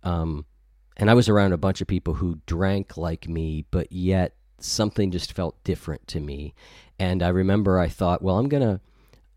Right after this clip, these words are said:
I decided I would follow a friend to San Francisco. I would move out there with him, and that would give me a chance to kinda get my life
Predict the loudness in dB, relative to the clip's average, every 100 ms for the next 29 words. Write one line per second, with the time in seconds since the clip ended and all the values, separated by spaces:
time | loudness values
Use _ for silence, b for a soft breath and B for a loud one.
0 | _ _ -4 -2 0 2 4 2 0 2
1 | 4 2 0 -2 -2 -2 -6 -4 -2 -2
2 | -4 -6 -4 -2 -4 -8 -6 -6 -6 -6
3 | -4 -4 -2 0 0 -2 -4 -6 -4 -4
4 | -6 -4 -4 -4 -6 -8 -6 -6 -6 -6
5 | -6 -8 -10 -8 -8 -6 -6 -4 -6 -4
6 | -6 -10